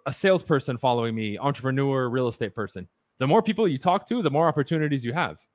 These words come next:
point blank. The more conversations you have, the better you get at those conversations. And the more you have, the faster that's gonna be. Now you upgrade it.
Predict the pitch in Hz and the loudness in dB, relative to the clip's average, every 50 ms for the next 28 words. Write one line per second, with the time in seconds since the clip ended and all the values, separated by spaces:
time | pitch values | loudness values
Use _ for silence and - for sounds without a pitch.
0 | _ _ - - 180 156 135 160 175 120 90 - _ _ _ _ _ - 131 135 | _ _ 0 0 0 2 2 0 -2 -2 -4 -8 _ _ _ _ _ -4 0 2
1 | 170 190 - 185 175 170 165 156 - 190 180 - 190 165 185 175 175 185 190 - | 2 2 2 0 0 0 0 0 0 0 0 -2 -4 -4 -2 -2 0 0 -2 -4
2 | _ _ _ _ - 135 131 110 151 165 180 185 175 147 120 104 - 156 202 180 | _ _ _ _ -4 -4 0 2 4 4 4 4 4 2 0 0 2 2 2 2
3 | - - - 123 - - 120 - - - 127 110 101 107 - - 104 92 - - | 2 -2 -6 -4 -2 -2 -4 -2 -2 -2 -2 -2 -2 -6 -6 -6 -8 -8 -10 -14
4 | 76 90 - - _ _ _ _ _ _ _ _ _ _ _ _ _ _ _ - | -20 -20 -20 -20 _ _ _ _ _ _ _ _ _ _ _ _ _ _ _ -4
5 | 147 135 123 123 127 139 160 190 190 175 151 135 147 147 151 175 208 190 - _ | -2 -2 -2 0 0 2 2 2 2 2 0 0 0 0 0 0 -2 -4 -8 _
6 | _ _ _ - 139 - - - - 180 175 156 - - - 143 127 131 143 139 | _ _ _ -6 -6 -6 -4 -2 2 2 2 2 0 -2 -4 -2 0 0 -2 -2
7 | - - 143 123 117 113 147 185 143 - 92 - _ _ _ _ _ _ _ _ | -4 -6 -6 -6 -4 -4 -4 -4 -6 -8 -12 -16 _ _ _ _ _ _ _ _
8 | _ _ _ _ - 135 147 151 151 151 147 - 185 190 - - 147 123 110 101 | _ _ _ _ -2 0 2 2 4 2 2 2 2 2 2 2 2 2 2 0
9 | 101 90 - | -4 -6 -10